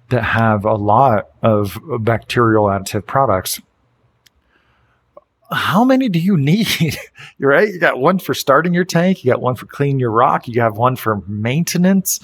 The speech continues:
You know, it falls into, like, a broad category of products that don't hurt your reef tank, right? You're just basically selling an idea. It, is it, how much is it really helping? I, I can totally get behind,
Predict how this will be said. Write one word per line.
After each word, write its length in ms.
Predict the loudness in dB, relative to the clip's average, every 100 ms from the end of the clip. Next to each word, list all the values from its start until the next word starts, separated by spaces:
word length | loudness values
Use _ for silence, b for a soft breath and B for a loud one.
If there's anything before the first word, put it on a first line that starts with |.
| B B B
You 80 | -2
know, 200 | 2 2
it 300 | 2 0 0
falls 360 | -2 2 2 2
into, 720 | 0 0 0 0 0 2 0
like, 280 | 0 0 2
a 140 | -2
broad 380 | 0 2 2 2
category 520 | -2 -2 2 2 2
of 120 | 0 -2
products 440 | 0 2 0 -2
that 260 | -6 -6 -2
don't 400 | 0 2 -2 -6
hurt 460 | -8 0 2 2 -2
your 100 | -2
reef 280 | -2 -4
tank, 340 | -4 -6 -8 _ _ _ _ _ _ _ 0
right? 280 | 2 4 2
You're 120 | 0
just 260 | 0 0
basically 400 | 2 2 2 2 0
selling 600 | -2 0 2 4 2 0
an 80 |
idea. 720 | 0 0 -2 0 2 2 2 -2 B B B _
It, 160 | -6 -4
is 180 | -4 -4
it, 60 | -2
how 200 | -2 0
much 180 | 0 0
is 60 |
it 100 | -2
really 400 | -4 -2 2 4
helping? 400 | 4 2 0 -4 -4
I, 80 | -6 0
I 100 | 0
can 180 | 0 -4
totally 440 | -4 2 2 2
get 120 | -2 0
behind, 520 | 0 2 0 0